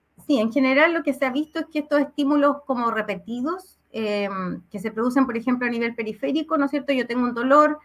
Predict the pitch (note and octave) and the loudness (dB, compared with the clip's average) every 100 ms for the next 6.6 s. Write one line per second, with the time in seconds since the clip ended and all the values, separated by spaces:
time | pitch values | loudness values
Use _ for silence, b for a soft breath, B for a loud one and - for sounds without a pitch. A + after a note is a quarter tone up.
0 | b b - B3 B3 B3 A#3 F3+ G#3 G#3+ | b b -6 -6 -2 0 2 0 -2 -2
1 | G#3+ A3+ A#3 G#3+ A#3+ A3+ G#3 A3+ G#3+ G#3+ | 2 2 2 0 0 0 -2 -4 -2 -2
2 | G#3+ D4+ D4+ D4+ D4 C#4+ D4 C#4 _ _ | 6 8 8 6 4 2 -2 -6 _ _
3 | - - A3+ A#3 B3 B3 D4 - D#4 G#3+ | -20 -16 -8 -2 0 2 2 2 0 2
4 | B3+ C4 B3 C4 C4+ C4 C4 A#3+ C4 C4+ | 4 4 2 2 2 2 -2 2 4 4
5 | B3+ B3+ A3 G3+ A3 D4 D#4 C#4+ B3 - | 2 0 -2 -2 0 0 2 2 0 -4
6 | C4 B3+ B3+ D4+ E4+ | -4 -2 0 0 0